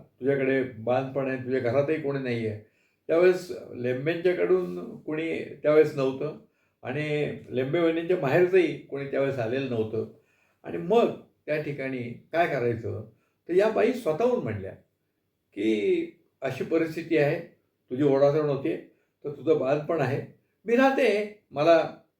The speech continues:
दोन वेळेस तुकडा दे, बाकी काही नाही." म्हणजे या ह्याच्यावर त्या महिला त्या ठिकाणी आल्या आणि त्या महिना, सव्वा महिना तिथं राहिल्या,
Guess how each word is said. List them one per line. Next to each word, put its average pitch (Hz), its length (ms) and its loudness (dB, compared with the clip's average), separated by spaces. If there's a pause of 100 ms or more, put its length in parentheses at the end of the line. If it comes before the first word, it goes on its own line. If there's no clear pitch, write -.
(340)
दोन 156 200 2
वेळेस 170 280 2
तुकडा 170 280 0
दे, 233 420 6 (160)
बाकी 127 200 -2
काही 202 200 -2
नाही." 165 120 -8
म्हणजे 175 920 -2
या 185 160 4
ह्याच्यावर 160 720 2 (320)
त्या 151 280 0 (480)
महिला 131 540 2 (280)
त्या 143 100 -2
ठिकाणी 143 340 -6
आल्या 131 320 -4 (640)
आणि 240 440 2 (160)
त्या 185 100 2
महिना, 196 600 0 (140)
सव्वा 147 240 2
महिना 147 240 -2
तिथं 156 260 -6
राहिल्या, 117 400 -4